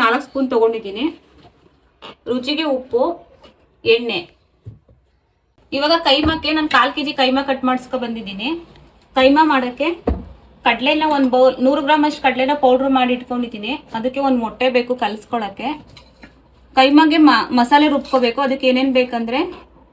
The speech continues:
ಒಂದ್ ಎರಡು ಸ್ಪೂನ್ ಅಷ್ಟು ತೆಂಗಿನಕಾಯಿ ತುರಿ, ಒನ್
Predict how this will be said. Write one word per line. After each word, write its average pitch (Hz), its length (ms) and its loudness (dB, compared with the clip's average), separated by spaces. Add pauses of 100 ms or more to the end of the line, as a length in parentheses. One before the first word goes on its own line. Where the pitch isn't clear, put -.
(180)
ಒಂದ್ 247 160 2
ಎರಡು 247 140 0
ಸ್ಪೂನ್ 285 240 -4
ಅಷ್ಟು 294 240 -2
ತೆಂಗಿನಕಾಯಿ 254 880 -2
ತುರಿ, 233 200 -4 (1500)
ಒನ್ 269 100 2